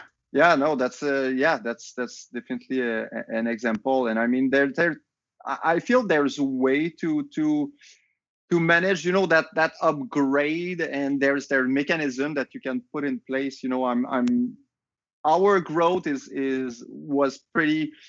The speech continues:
uh, slow at the beginning. So being able to see the things coming, uh, sometimes it was pretty obvious, you know, before, before a server start crashing, but it start to go slow, and then you start to hear complaint about the user. If you don't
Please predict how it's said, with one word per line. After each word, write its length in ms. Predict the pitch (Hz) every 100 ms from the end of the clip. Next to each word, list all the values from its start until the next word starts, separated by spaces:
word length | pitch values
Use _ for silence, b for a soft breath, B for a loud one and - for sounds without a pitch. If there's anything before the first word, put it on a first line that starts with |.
| B -
uh, 320 | 123 123 120
slow 400 | - 151 175 170
at 80 | 143
the 80 | 147
beginning. 560 | 143 143 151 170 165
So 600 | - - 135 131 131 135 - _ _ _ - 131
being 240 | 175 202
able 380 | 190 165 208 202
to 160 | 165
see 400 | 139 - - 247
the 160 | 208 139 -
things 320 | 226 214 -
coming, 640 | - 156 151 170 196 196 175 b b b 123
uh, 560 | 123 123 123 120 113 107 - - -
sometimes 400 | - 165 214 226
it 80 | 156
was 160 | 160 -
pretty 280 | 175 165
obvious, 440 | 165 123 135 131 -
you 80 | 135
know, 200 | 180 131
before, 460 | 113 151 196 190
before 380 | 147 151 196 180
a 40 |
server 360 | 139 143 127 151
start 320 | 143 139 131
crashing, 580 | - 117 110 - 160 156
but 120 | 123
it 120 | 127
start 300 | 127 170 175
to 80 | 147
go 240 | 127 139 113
slow, 460 | - 151 135 101 113
and 200 | 113 117
then 200 | 120 123
you 80 |
start 320 | 117 143 151 143
to 100 | 123
hear 220 | 127 131
complaint 440 | 131 110 131 135
about 240 | 117 113 113
the 80 |
user. 460 | 113 110 110 120 -
If 200 | - -
you 80 | 202
don't 280 | 175 147